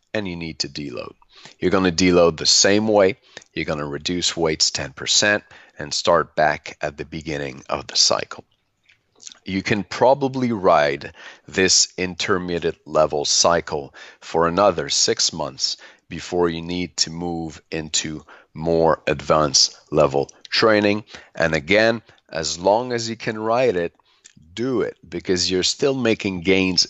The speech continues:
every week. And, uh, a lot of lifters will be jealous. You know, I wish I made gains every week.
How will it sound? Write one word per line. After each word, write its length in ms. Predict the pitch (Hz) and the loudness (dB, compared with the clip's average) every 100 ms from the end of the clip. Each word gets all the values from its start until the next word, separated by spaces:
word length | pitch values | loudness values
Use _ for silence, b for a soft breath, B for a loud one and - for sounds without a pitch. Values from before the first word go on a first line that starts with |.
| - | 2
every 360 | 98 87 82 | 2 2 -4
week. 540 | 71 80 98 80 - B B B _ | -4 0 0 0 -8 B B B _
And, 460 | 87 82 80 78 71 - - | 2 4 2 -2 -10 -8 0
uh, 200 | 78 71 | 2 2
a 100 | 67 | 0
lot 340 | 85 101 127 113 | 2 4 6 4
of 300 | 87 78 - - | 2 -2 -20 -16
lifters 680 | 90 120 - - 73 69 - b b _ | -2 -2 -2 -10 -10 -8 -10 b b _
will 180 | 82 78 | -10 -8
be 160 | 82 76 | -10 -12
jealous. 800 | - 92 95 62 - - - - - | -6 2 2 0 -6 -8 -8 -16 -18
You 80 | 80 | -6
know, 180 | 82 78 | -2 0
I 200 | 95 107 | 2 0
wish 420 | 92 123 113 - | 0 -2 -2 -8
I 80 | 73 | -8
made 300 | 76 76 - | -8 -8 -6
gains 340 | 78 78 85 | -6 -2 -4
every 240 | 80 90 | -4 -4
week. 360 | 95 113 - | 0 0 0